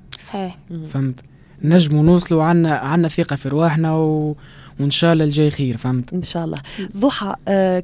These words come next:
Speaker 2: كلمة الختام ليك، آه، الحلمة متاعك اليوم، وين ترى روحك؟ شنو تحب تعمل في تونس، في الناظور، في العالم زايدة، حتى كي تحلم بالكبير، خاطر نعرف أنت طموحة ياسر، ياسر.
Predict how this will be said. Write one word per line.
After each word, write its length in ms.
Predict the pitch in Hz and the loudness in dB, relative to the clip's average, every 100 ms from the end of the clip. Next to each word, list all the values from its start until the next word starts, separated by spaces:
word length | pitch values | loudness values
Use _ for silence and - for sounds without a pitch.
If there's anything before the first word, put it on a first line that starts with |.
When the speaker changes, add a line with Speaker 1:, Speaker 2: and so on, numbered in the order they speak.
| - | 0
Speaker 2:
كلمة 220 | 220 247 202 | 0 0 -4
الختام 580 | - 196 208 208 190 | -6 -6 -2 0 0
ليك، 680 | 180 165 170 202 262 247 - | 0 0 0 0 -2 -2 -6
آه، 360 | 196 185 175 175 | -4 -2 -4 -4
الحلمة 460 | 175 - 240 208 180 | -8 -6 -4 -4 -4
متاعك 480 | 165 170 143 139 156 | -6 -8 -10 -10 -12
اليوم، 240 | 147 151 - | -10 -12 -12
وين 260 | 170 180 180 | -8 -6 -6
ترى 220 | 175 175 | -6 -6
روحك؟ 260 | 160 156 - - - - | -6 -10 -16 -20 -20 -18
شنو 240 | - 208 196 | -12 -8 -8
تحب 280 | - - 175 - | -8 -12 -10 -6
تعمل 360 | 175 160 - | -6 -6 -10
في 260 | - - 185 - | -12 -10 -10 -8
تونس، 400 | 233 190 165 - | -6 -6 -6 -8
في 120 | 185 | -8
الناظور، 380 | 185 180 226 214 | -6 -6 -4 -4
في 140 | - | -4
العالم 520 | 214 180 220 175 147 156 | -6 -2 -2 -2 -4 -6
زايدة، 260 | 170 165 | -6 -6
حتى 380 | - 180 185 180 - - - | -8 -6 -2 -4 -4 -16 -8
كي 80 | 185 | -4
تحلم 340 | 190 190 175 | -2 -2 -4
بالكبير، 300 | 165 180 196 | -6 -6 -6
خاطر 200 | 190 185 | -4 -4
نعرف 240 | 185 196 | -4 -4
أنت 180 | - 180 | -8 -12
طموحة 460 | 175 165 175 175 156 | -8 -8 -8 -10 -10
ياسر، 520 | 170 185 190 - - | -8 -6 -8 -12 -14
ياسر. 280 | - 147 | -14 -14